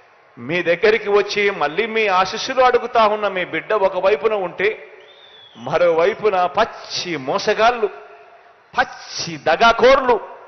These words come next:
పచ్చి మాయా మాంత్రికులు మరోవైపున ఉండి యుద్ధం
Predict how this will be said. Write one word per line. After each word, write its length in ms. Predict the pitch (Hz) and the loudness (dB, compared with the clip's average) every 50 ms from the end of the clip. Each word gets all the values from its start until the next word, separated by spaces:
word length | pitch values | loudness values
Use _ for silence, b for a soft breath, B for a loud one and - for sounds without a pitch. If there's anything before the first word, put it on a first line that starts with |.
| - - - - - - - _ _ _ - - | -20 -20 -20 -20 -20 -20 -20 _ _ _ -14 -4
పచ్చి 580 | - - 269 - - - - - - 247 269 302 311 277 233 - - 208 - - - - - _ _ _ _ _ _ _ _ _ _ _ _ _ _ _ - | 0 0 0 0 -4 -12 -10 -8 -4 -2 0 0 0 -2 -6 -12 -18 -20 -20 -20 -20 -20 -20 _ _ _ _ _ _ _ _ _ _ _ _ _ _ _ -20
మాయా 580 | 110 104 104 113 135 160 196 208 214 214 214 208 190 180 | -16 -10 -4 0 2 4 4 4 6 6 6 4 4 4
మాంత్రికులు 560 | 175 196 220 226 - 226 247 - - 233 226 214 208 | 2 0 0 -2 -4 -6 -6 -4 0 2 2 4 4
మరోవైపున 580 | 202 190 196 196 190 185 190 202 202 196 208 202 190 180 180 | 4 4 4 4 4 4 4 2 0 0 0 -2 0 -2 -2
ఉండి 240 | 175 170 180 175 170 160 156 - - - - - - _ _ _ _ _ _ _ _ - - 120 | -4 -2 -2 -2 -2 -2 -6 -10 -16 -20 -20 -20 -20 _ _ _ _ _ _ _ _ -12 -8 -8
యుద్ధం 280 | 127 123 - 170 165 | -6 -4 -2 -2 -2